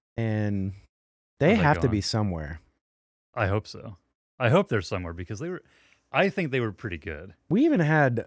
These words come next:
Speaker 1: a cover art that was my hat.
Speaker 2: Did we? I don't
Speaker 1: Yeah, it
Speaker 2: remember
Speaker 1: was
Speaker 2: that.
Speaker 1: my hat. I had it, like,
Speaker 2: <laughs> Really?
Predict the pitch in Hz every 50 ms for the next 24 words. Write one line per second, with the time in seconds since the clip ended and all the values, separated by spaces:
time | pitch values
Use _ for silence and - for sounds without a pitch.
0 | - - 123 120 - - 151 175 190 190 127 78 85 82 76 71 69 - _ _
1 | _ - 127 127 127 120 135 135 127 131 135 120 113 104 98 117 131 143 - 104
2 | 101 123 151 170 170 170 - - 143 165 151 117 101 117 127 127 127 135 127 123
3 | 117 110 117 117 127 131 135 113 113 123 131 123 120 110 87 98 104 104 101 95
4 | - - _ _ _ - - - - - - - 740 698 679 698 679 - _ _
5 | _ - 147 185 190 202